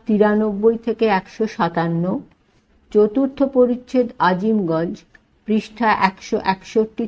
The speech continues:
থেকে একশো সত্তর। পঞ্চম পরিচ্ছেদ ভাগলপুর, পৃষ্ঠা একশো তিয়াত্তর থেকে দুশো চুয়ান্ন। পরিশিষ্ট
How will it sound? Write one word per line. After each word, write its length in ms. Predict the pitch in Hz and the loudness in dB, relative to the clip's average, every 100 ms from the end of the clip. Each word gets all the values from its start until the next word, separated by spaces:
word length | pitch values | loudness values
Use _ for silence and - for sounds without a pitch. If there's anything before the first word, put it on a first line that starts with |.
| 240 | -4
থেকে 160 | 226 226 175 | 0 0 0
একশো 240 | - - - | -2 -8 -4
সত্তর। 480 | 170 170 - 175 190 - _ _ _ _ _ _ _ _ 202 | -4 -4 -6 -4 -4 -6 _ _ _ _ _ _ _ _ 0
পঞ্চম 440 | 208 220 262 262 262 | 2 0 0 0 4
পরিচ্ছেদ 560 | 254 247 247 - 254 254 - - 190 | 4 4 0 -2 0 0 -2 -16 -2
ভাগলপুর, 600 | 202 196 220 208 175 175 - - _ _ _ _ - | 2 4 4 4 0 -2 -2 -12 _ _ _ _ -2
পৃষ্ঠা 500 | 220 208 - - 220 226 - _ _ _ _ _ _ | 0 0 -4 -2 0 0 -4 _ _ _ _ _ _
একশো 380 | 175 185 - 247 233 - | -6 -6 -4 -2 -2 -2
তিয়াত্তর 480 | 214 208 214 - 233 - 233 | 2 2 2 2 0 0 -4
থেকে 220 | 220 226 247 - 196 | 0 0 0 -6 -6
দুশো 260 | 202 - 233 - | -2 -2 -2 2
চুয়ান্ন। 420 | 202 165 165 160 208 285 _ _ _ _ _ _ _ _ _ _ _ _ _ _ - | 2 2 0 -2 -4 -8 _ _ _ _ _ _ _ _ _ _ _ _ _ _ 4
পরিশিষ্ট 680 | 214 247 254 - 262 - | 4 4 2 2 0 0